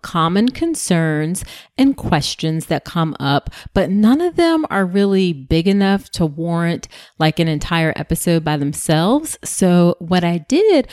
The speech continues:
was kind of put them all together to make one big episode. So, on today's episode, you are going to learn, is it okay to sleep on your back?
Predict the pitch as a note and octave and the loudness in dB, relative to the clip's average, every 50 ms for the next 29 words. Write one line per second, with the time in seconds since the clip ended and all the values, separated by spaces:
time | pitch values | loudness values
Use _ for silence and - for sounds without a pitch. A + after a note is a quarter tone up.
0 | - - _ - G3 - - G#3 G3 F#3 F3+ - F3+ E3 - - E3+ E3 - - | -20 -20 _ -10 -10 -6 -4 -4 -4 -4 -4 -2 -2 -2 0 -2 -4 -4 -4 -6
1 | - G#3+ A3 A3+ A3 - A#3 F3+ G3 F#3 F#3 F3+ F3+ F3 F3 - - F3+ E3 D#3+ | -2 0 0 0 0 0 -4 -2 0 0 2 2 2 0 0 0 -2 -2 0 0
2 | D#3+ - - - - - - - - E3+ E3+ E3+ E3 E3 E3 D#3 D3 - D3 C#3+ | -2 -4 -6 -16 -20 -20 -18 -10 -4 0 2 4 4 4 2 0 0 0 0 0
3 | C#3 - - C3 C3+ - - - - - F2 F#2 - - - - - F#4+ - - | 0 -2 -6 -6 -4 -4 -6 -6 -4 -4 -4 -4 -4 -4 -6 -2 0 0 0 0
4 | - - - - _ _ _ - F#3 F3+ - - F#3 E3 D#3 F3 F3+ F#3+ A#3+ C4+ | -2 -8 -8 -12 _ _ _ -6 -4 -4 -2 -4 -6 -2 0 0 2 2 2 0
5 | - - B3 B3+ - E4+ D#4 - - F#3 E3 D#3 D3+ D3+ D3+ D#3+ E3 D#3+ - - | 0 -4 -8 -2 -2 -2 -2 0 0 0 2 2 2 2 0 0 -2 -4 -8 -10
6 | - - - - E3 E3 E3+ F3 - G#3 G#3+ G#3 A3 G#3+ A3 A#3 C4 - D#4+ D#4+ | -20 -18 -8 -4 -2 0 0 2 2 0 -2 2 2 2 4 2 2 0 -2 0
7 | C#4+ B3 F3 D#3 D3+ D3 D3 C#3+ D3 E3 - - - - - - - - _ _ | 0 2 2 2 2 0 0 0 -2 -2 -4 -10 -20 -20 -20 -20 -20 -20 _ _
8 | _ _ - E3 E3+ D#3 - A3 - - D4 E4 - - - - B3+ F3+ E3 E3 | _ _ 0 0 0 2 0 -4 0 0 0 0 0 -2 -2 0 0 0 2 0
9 | E3 F3 A3+ C#4 D4+ - _ - - - A3 - - - C#3+ - C#3 C3 D#3 G3 | -2 0 -2 -2 -4 -6 _ -10 -4 -4 -4 -4 -2 -4 -4 -2 -2 -2 0 0
10 | B3+ D#4+ - - D3 D#3+ G3+ B3 _ - - | 0 0 0 -2 -2 -2 -4 -8 _ -16 -20